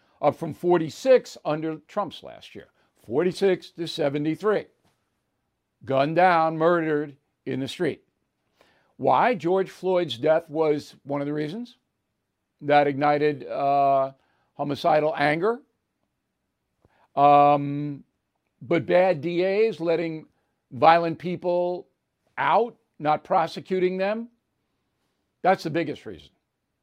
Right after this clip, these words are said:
Now, the cops know this. They know that even if they arrest somebody with a gun, you know, robbery, eh, they may get prosecuted, may not, probably no bail. And these people are criminals. They're gonna go out and do it again.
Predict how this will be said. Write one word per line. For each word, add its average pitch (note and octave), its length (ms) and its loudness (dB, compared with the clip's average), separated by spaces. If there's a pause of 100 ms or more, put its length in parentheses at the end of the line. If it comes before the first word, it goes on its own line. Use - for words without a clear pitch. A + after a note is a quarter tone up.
(340)
Now, A#3 120 -6
the - 0 -
cops - 340 -10
know A3 220 -2
this. - 480 -16 (1300)
They A3+ 140 -4
know A#3 260 4
that F3+ 120 2
even F3+ 220 0
if F3 140 -4
they E3+ 100 -2
arrest E3 340 0
somebody D#3+ 280 -2
with C#3+ 160 -2
a C3+ 40 -4
gun, F#3 460 2 (400)
you C#3 100 -4
know, C#3 160 -4 (320)
robbery, F#3+ 600 2
eh, C#4 440 -6
they A3+ 120 0
may E3+ 400 0
get G#3+ 260 -4
prosecuted, G3+ 580 -6
may D#3+ 380 -6
not, G3 340 -6
probably F3+ 300 -4
no F#3 220 -4
bail. F3+ 400 -4 (1600)
And G#3+ 140 -4
these G#4 120 -6
people F4 300 -2
are D#4+ 100 -2
criminals. D#4+ 500 -4
They're C#4 100 -2
gonna C#4+ 160 -4
go C#4+ 100 -2
out C#4 120 0
and C4+ 80 -10
do C4+ 100 -6
it B3+ 80 -2
again. B3 480 -4